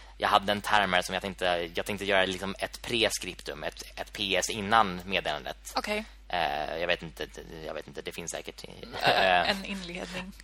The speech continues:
Speaker 1: Exakt. I alla fall, jag tycker det här är väldigt, väldigt coolt. Det är mitt preskriptum.
Speaker 2: Mm.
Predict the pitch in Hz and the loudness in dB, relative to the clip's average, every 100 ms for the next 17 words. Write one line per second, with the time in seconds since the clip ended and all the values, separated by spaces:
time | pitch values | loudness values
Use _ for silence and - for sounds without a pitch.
0 | - - - - - - - - - - | -20 -20 -20 -10 -2 0 2 0 -2 4
1 | 214 190 147 87 92 - 135 - 101 92 | 10 10 12 8 8 4 6 8 10 10
2 | 92 95 87 92 82 80 - - 104 80 | 8 6 4 4 2 2 -2 -2 -2 -6
3 | 78 - 98 87 - - 85 - 87 - | -8 -2 -2 -2 -4 -4 -4 -4 -10 -10
4 | - - - 233 302 | -10 -8 -4 -2 -2